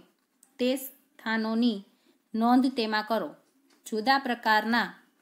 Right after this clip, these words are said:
ઊન આપતા પ્રાણીઓના સ્થળને દર્શાવવા માટે જુદા જુદા રંગોનો ઉપયોગ કરો. બાળમિત્રો, આ પ્રવૃત્તિમાં તમારે ભારત કે વિશ્વનો રેખાંકિત નકશો લઈ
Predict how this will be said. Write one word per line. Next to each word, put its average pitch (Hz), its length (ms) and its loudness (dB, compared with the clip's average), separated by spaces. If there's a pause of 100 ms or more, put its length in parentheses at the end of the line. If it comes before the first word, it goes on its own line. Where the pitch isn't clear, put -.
(460)
ઊન 285 320 2
આપતા 226 340 0
પ્રાણીઓના 214 680 -2
સ્થળને 220 580 0
દર્શાવવા 220 640 0
માટે 233 440 -2 (600)
જુદા 233 300 2
જુદા 269 340 2
રંગોનો 214 680 -2 (360)
ઉપયોગ 214 580 -6 (420)
કરો. 214 280 0 (540)
બાળમિત્રો, 214 680 -2 (360)
આ 262 140 0
પ્રવૃત્તિમાં 226 720 0
તમારે 214 460 0 (380)
ભારત 233 340 0 (440)
કે 247 340 0 (180)
વિશ્વનો 269 580 0
રેખાંકિત 262 680 -2
નકશો 226 360 -2
લઈ 240 260 0